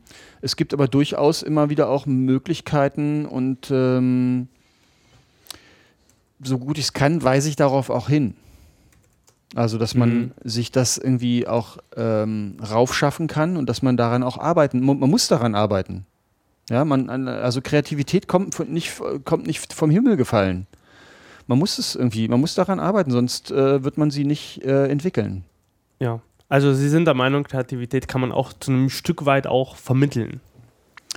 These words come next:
Speaker 2: sag ich mal. Oder kann, oder kann man das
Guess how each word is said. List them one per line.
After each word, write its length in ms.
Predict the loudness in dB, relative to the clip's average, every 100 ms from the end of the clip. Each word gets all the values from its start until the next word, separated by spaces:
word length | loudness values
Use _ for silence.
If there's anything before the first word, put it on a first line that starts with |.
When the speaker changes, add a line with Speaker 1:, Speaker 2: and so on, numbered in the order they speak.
| -18 -20 -20 -20 -20 -20 _ -4
Speaker 2:
sag 220 | 0 2
ich 140 | 0
mal. 340 | 0 2 2 -2 -14 -20 -8 0
Oder 200 | 0 2
kann, 260 | 2 0
oder 380 | -2 0 0 0
kann 200 | -2 -2
man 140 | 0
das 400 | 0 -2 -6 -16